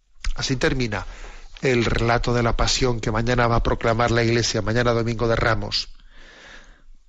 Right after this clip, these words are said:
Termina en ese momento en el que Jesús es depositado. Este hombre del Sanedrín, este hombre llamado José, que sepulta a Jesús,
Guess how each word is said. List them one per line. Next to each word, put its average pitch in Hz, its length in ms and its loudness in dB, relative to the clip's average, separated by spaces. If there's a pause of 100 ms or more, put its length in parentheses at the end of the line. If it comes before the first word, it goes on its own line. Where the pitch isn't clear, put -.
(680)
Termina 123 380 0
en 127 60 2
ese 127 220 0
momento 123 360 0
en 123 60 2
el 120 140 -2
que 123 180 0 (160)
Jesús 127 420 -2
es 113 140 0
depositado. 113 880 -2 (1500)
Este - 260 2
hombre 127 880 2 (1200)
del 123 180 -2
Sanedrín, 123 680 0
este 131 240 -4
hombre 123 240 0
llamado 120 380 0
José, 127 640 0 (760)
que 123 460 0 (380)
sepulta 127 720 0
a 123 40 0
Jesús, 127 540 -2